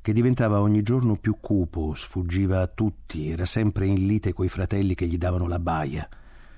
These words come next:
Che cosa sarebbe avvenuto? Ma il dissidio nelle famiglie era generale, e poco mancava che il movimento di Seuna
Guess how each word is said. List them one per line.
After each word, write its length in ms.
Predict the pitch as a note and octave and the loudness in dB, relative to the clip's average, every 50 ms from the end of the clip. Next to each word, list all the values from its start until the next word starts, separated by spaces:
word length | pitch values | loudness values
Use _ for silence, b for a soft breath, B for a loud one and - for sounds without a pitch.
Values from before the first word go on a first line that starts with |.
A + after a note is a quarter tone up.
| b b b b b b b - - - - - - - | b b b b b b b -20 -20 -20 -20 -20 -18 -6
Che 140 | - - C#3+ | -2 -2 0
cosa 260 | - - D#3 C3 C3 | 2 2 2 2 2
sarebbe 320 | - - A#2 A#2 G#2+ G2+ G#2 | 2 2 2 2 4 4 4
avvenuto? 560 | G2 F#2 F#2+ E2 D#2+ - - - - - - - - - - - - - - - - - - - - - - - - - | 4 2 2 0 -2 -6 -8 -12 -16 -16 -18 -20 -20 -20 -20 -18 -18 -20 -20 -20 -20 -20 -20 -20 -20 -20 -20 -20 -16 -4
Ma 180 | - A2+ A2+ A#2 | 0 2 4 4
il 140 | A#2 A2+ A2+ | 4 4 4
dissidio 680 | A2+ B2 - - - - - A#2 G2+ F2 F#2 F2+ E2+ | 4 2 2 2 0 0 2 0 2 2 2 2 2
nelle 180 | F2 F2+ F2+ F#2 | 2 2 2 0
famiglie 440 | - - G#2 A#2 A#2+ A#2 G#2 G#2 | 0 2 2 2 4 4 4 2
era 180 | F#2+ F2+ F2+ F2+ | 2 2 0 0
generale, 640 | E2 F2 F#2 F#2+ F#2 F2 E2+ E2 D#2+ D#2+ D#2 D#2+ - b b b b b b b b b b b b b b b b | 0 0 2 2 2 0 0 -2 -4 -4 -6 -8 -8 b b b b b b b b b b b b b b b b
e 120 | b A#2+ - | b 0 2
poco 240 | - E3+ C3+ D3 | 2 2 4 4
mancava 520 | C3 C3 B2 A#2 - B2 A2 G#2 F#2 F#2 F2+ | 4 4 4 4 4 2 2 4 4 2 2
che 120 | - G#2 | 2 2
il 180 | G2+ G2+ G2+ G2+ | 2 4 4 4
movimento 460 | G#2 G#2 G2+ G#2+ A2+ C3 C3 B2+ A2+ | 4 4 4 4 4 4 2 2 0
di 100 | G2+ G2+ | 0 0
Seuna 480 | - - C3 C3+ C3+ C3 C3 B2 A#2+ | 0 0 0 2 2 2 2 0 -2